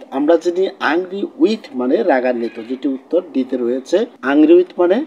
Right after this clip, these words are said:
রাগান্বিত, কারোর উপর রাগান্বিত বোঝালে angry with ব্যবহার করা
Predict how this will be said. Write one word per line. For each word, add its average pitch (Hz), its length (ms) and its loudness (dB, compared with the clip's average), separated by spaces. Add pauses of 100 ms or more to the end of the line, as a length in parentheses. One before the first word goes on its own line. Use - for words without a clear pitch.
রাগান্বিত, 139 720 -2
কারোর 139 300 2
উপর 160 360 0 (400)
রাগান্বিত 135 520 -2
বোঝালে 139 460 -4 (260)
angry 120 380 -2
with 190 120 2 (100)
ব্যবহার 120 360 -6
করা 165 220 2